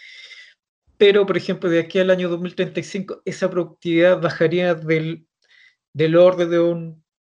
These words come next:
aproximadamente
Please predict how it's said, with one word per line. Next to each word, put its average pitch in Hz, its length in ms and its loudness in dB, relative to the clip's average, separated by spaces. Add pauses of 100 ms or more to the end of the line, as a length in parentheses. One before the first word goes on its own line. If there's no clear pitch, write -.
(600)
aproximadamente 147 1900 -8